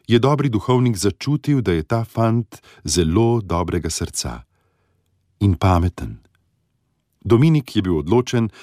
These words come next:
da bo duhovnik, ko odraste. A njegove želje se niso uresničile,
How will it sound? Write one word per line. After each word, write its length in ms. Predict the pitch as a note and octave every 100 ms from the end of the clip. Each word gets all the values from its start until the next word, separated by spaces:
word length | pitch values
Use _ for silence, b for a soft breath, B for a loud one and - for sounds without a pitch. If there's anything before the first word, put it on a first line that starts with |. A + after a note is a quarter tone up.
| B B -
da 120 | B2+
bo 80 | A2+
duhovnik, 600 | B2+ C3+ B2 G#2+ G#2+ -
ko 160 | F#2 D#2
odraste. 480 | C#2+ B1 - A#1 A1+ _ _ _ _ _ _ _ _ _
A 200 | E2+ C#2+
njegove 520 | C#2 C2 C2 E2+ F2+
želje 480 | E2+ F2 E2 E2+ E2+
se 260 | E2 - E2
niso 400 | E2 E2 - D#2
uresničile, 760 | D2+ D2+ - C2+ - C2 C2